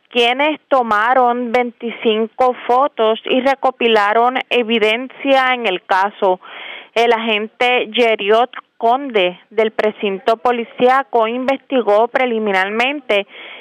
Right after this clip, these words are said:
y refirió el caso al agente Juan Santiago de la División de Propiedad del Cuerpo de Investigaciones Criminales de San Juan para que continúe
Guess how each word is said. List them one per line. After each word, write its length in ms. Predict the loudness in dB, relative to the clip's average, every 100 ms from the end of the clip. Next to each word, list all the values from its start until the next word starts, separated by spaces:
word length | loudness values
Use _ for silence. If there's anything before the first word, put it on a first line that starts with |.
| -4
y 120 | 0
refirió 560 | 2 0 0 -2 2 2
el 160 | 2 0
caso 480 | 0 0 -2 0
al 100 | 2
agente 600 | 0 -2 -6 -6 0 0
Juan 420 | 2 2 2 0 -4
Santiago 800 | -4 -4 0 2 4 2 2 0 -4 -20 -20 -14
de 140 | -2 2
la 120 | 4
División 640 | 2 0 -2 0 0 2
de 100 | 0
Propiedad 680 | 0 0 0 0 2 2 0 -4
del 300 | -6 0 0
Cuerpo 460 | 0 0 0 0 -2
de 100 | 0
Investigaciones 960 | -2 -2 -2 -2 -2 -2 0 0 0 -6
Criminales 600 | -4 0 0 2 0 0
de 160 | -2 0
San 260 | -4 -2
Juan 260 | -2 -2 0
para 240 | 0 2
que 120 | 0
continúe 840 | 0 -2 -2 -2 2 4 4 2